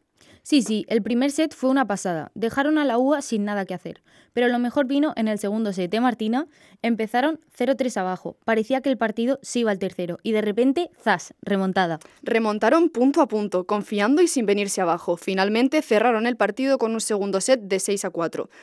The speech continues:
Speaker 2: Vamos, un partidazo para la U M H.
Speaker 1: En el femenino, nuestras jugadoras, Bego y Ana, salieron un poco desconectadas al principio.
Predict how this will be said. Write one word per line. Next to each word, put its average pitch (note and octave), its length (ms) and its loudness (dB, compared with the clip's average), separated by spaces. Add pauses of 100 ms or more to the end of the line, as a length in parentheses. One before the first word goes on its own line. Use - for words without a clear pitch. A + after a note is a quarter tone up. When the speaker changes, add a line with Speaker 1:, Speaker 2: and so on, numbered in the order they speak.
(140)
Speaker 2:
Vamos, G#3 420 4
un A#3+ 140 -2
partidazo A#3 560 2
para F#3+ 200 4
la F3+ 120 4
U F3+ 100 4
M E3 160 0
H. D3 320 -8 (500)
Speaker 1:
En C4 120 -2
el C#4 100 0
femenino, C#4 580 2
nuestras G#3 420 -4
jugadoras, G3 640 -4
Bego A#3+ 320 2
y C4 80 4
Ana, A#3 320 0 (240)
salieron A#3 420 4
un A3+ 140 2
poco A3 180 0
desconectadas G3+ 600 -2
al G3+ 100 -2
principio. F3+ 540 -10